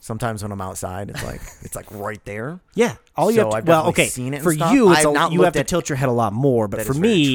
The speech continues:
Speaker 1: true.
Speaker 2: it's really, like, kinda just eye level.
Speaker 1: Did you get off on that? Uh-huh.
Speaker 2: <laughs> I, that, that one I kinda did, just a little bit.
Speaker 1: Anyways, what about
Speaker 2: So,
Speaker 1: fucking Jupiter?
Speaker 2: so
Speaker 1: Dick?
Speaker 2: I thought it was done, right? I thought that when I text you was, uh, the closest proximity to Earth in however many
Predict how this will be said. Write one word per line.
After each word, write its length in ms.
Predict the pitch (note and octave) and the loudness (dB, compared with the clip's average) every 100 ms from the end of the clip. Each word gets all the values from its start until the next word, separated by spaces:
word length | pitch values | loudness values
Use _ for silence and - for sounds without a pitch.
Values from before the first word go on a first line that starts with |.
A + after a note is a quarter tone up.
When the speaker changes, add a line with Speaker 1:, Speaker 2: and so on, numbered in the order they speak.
| B2+ | -2
Speaker 1:
true. 80 | C3 | -4
Speaker 2:
it's 160 | - | -6
really, 300 | C#3+ D3+ C3+ | -2 0 2
like, 180 | A#2+ A2+ | 0 -2
kinda 240 | - C3 A2 | -6 -6 -6
just 220 | G#2+ - | -8 -6
eye 180 | G#2+ A2+ | -4 -2
level. 360 | B2 B2 C3+ | -2 0 -2
Speaker 1:
Did 100 | C#3 | -2
you 60 | G2+ | -4
get 80 | F#2+ | -2
off 160 | F#2+ | -2
on 120 | C#3+ D3 | -4 -4
that? 220 | F3 - - | -4 -6 -10
Uh-huh. 220 | A2+ A#3 - | -10 -8 -8
Speaker 2:
<laughs> 560 | - F#3 - D#3+ E3+ - _ _ _ _ _ - - - - | -8 -10 -12 -14 -14 -16 _ _ _ _ _ -20 -20 -18 -12
I, 100 | G2 | -10
that, 300 | A2 G#2 G2 | -6 -8 -6
that 120 | A2 | -8
one 100 | G2+ | -8
I 40 | G#2+ | -8
kinda 240 | A#2+ F#2+ | -8 -8
did, 200 | F#2+ G2 - | -8 -8 -10
just 140 | C3 | -8
a 40 | C3 | -6
little 140 | A2+ | -6
bit. 180 | A2 - - - - - - _ _ _ _ - C#3+ | -8 -8 -14 -16 -20 -20 -20 _ _ _ _ -14 -8
Speaker 1:
Anyways, 320 | C3 E2+ G2 | -6 -8 -8
what 100 | A#2 | -6
about 160 | B2 B2 | -4 0
Speaker 2:
So, 160 | F3 | 4
Speaker 1:
fucking 240 | E3 C#3 B2+ | 6 6 4
Jupiter? 240 | A#2+ C3 - - - | -2 -12 -18 -20 -10
Speaker 2:
so 640 | - G3+ E3+ D3 B2 G#2+ | -2 2 4 4 2 0
Speaker 1:
Dick? 160 | C#3 - | -6 -4
Speaker 2:
I 140 | C#3 G#3 | -2 0
thought 160 | A#3 | 2
it 60 | E3+ | 2
was 100 | C#3 | 2
done, 220 | G#3+ D3+ | 2 2
right? 100 | A#2+ | 0
I 100 | C3 | 0
thought 260 | D3+ C3+ A#2+ | 2 0 0
that 200 | B2 B2 | -2 0
when 100 | B2 | -2
I 60 | |
text 340 | A#2 F3+ - - | -2 -4 -6 -4
you 280 | C3+ C3 B2 | 0 0 0
was, 360 | B2 G#2 G#2+ - - | -2 -4 -8 -18 -14
uh, 380 | - A#2 A#2 G#2+ | -8 -6 -4 -6
the 140 | G#2 A#2 | -6 -8
closest 580 | - C#3 B2+ B2+ A2+ | -2 0 0 -2 -4
proximity 400 | - G#2+ A2+ A2 | -4 -4 -6 -8
to 80 | G#2 | -8
Earth 300 | A2 G2+ - | -8 -8 -8
in 160 | G2 F#2 | -10 -8
however 280 | G#2 G2 G#2 | -8 -8 -8
many 240 | G#2 G2+ | -8 -10